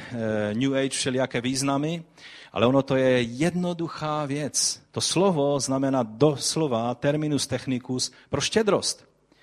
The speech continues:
Mít světlé nebo dobré oko znamená být štědrý. A mít zlé oko znamená být ch-, chamtivý, hamížný a nebýt štědrý.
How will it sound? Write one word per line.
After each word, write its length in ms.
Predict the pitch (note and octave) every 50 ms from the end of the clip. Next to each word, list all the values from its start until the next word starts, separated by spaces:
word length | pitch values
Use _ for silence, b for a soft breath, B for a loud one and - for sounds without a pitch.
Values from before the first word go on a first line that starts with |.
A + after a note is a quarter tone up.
| b b b b b b
Mít 300 | b D3+ D3+ D3+ - - -
světlé 560 | - - - - F#3+ G3+ G3 F#3 E3 D3+ C3
nebo 180 | B2 B2 A2+ A2+
dobré 420 | G#2+ A2 F3+ F3+ G3 G3+ G3 F3
oko 260 | E3 F3+ E3+ - F3+ D#3
znamená 340 | D#3 E3 E3+ E3+ E3+ E3+
být 200 | E3 F3 F#3 F3+
štědrý. 500 | - - - E3+ D#3+ D3 B2 G2+ F2+ E2+ - - _ _ _ _ B B B B
A 60 | B A#2
mít 160 | C3+ C3+ B2
zlé 400 | A#2 B2 C#3+ F3 A3 A#3+ A#3+ G#3
oko 260 | E3+ D3+ - E3+ D#3+
znamená 520 | C3 D3 D3+ D3+ D#3 D#3 D#3 D#3 D#3+ D#3+
být 220 | D3+ C#3+ D3+ D3 -
ch-, 200 | - - - - - B2+ G#2+
chamtivý, 760 | - - D#3 D#3+ D#3+ - - D#3+ C#3 B2 C3+ C3+ C3 C3+ C3 - B B B B B
hamížný 720 | - A#2+ B2 C3 C3 C3 A#2+ G#2+ A2 A2 A2 G#2+ A2 A2 _ B B B B B
a 80 | F2
nebýt 340 | F#2+ G#2+ G#2+ A2+ A2+ A2 -
štědrý. 580 | - - - - A2 G2 F#2 F2 E2+ E2+ F2+